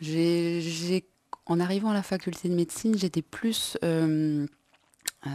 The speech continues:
j'étais plus attirée par la, par la chirurgie. Après, c'est vraiment au cours, euh,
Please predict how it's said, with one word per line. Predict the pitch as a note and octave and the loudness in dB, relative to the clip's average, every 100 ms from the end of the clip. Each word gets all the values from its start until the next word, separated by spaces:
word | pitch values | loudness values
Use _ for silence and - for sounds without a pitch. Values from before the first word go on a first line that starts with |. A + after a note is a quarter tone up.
| C#3 C3+ | -6 -6
j'étais | C3+ D3 D3 | -4 -4 -2
plus | A3 | -2
attirée | F3 - F3+ | -4 -4 -6
par | F3+ | -4
la, | D#3+ D3+ D3 | -2 -2 -2
par | D3 | -4
la | D3 | -6
chirurgie. | - F3 E3+ E3+ C#3 C#3 | -6 -4 -4 -4 -6 -8
Après, | - F3 | -6 -6
c'est | - | -4
vraiment | C#3+ D3+ E3 F#3 - - - - | -2 0 2 0 -4 -16 -16 -4
au | D#3+ | -4
cours, | - - F#3+ E3 | -4 -2 -2 0
euh, | D3+ C#3+ D3 D3 D3 | 0 0 -2 -4 -4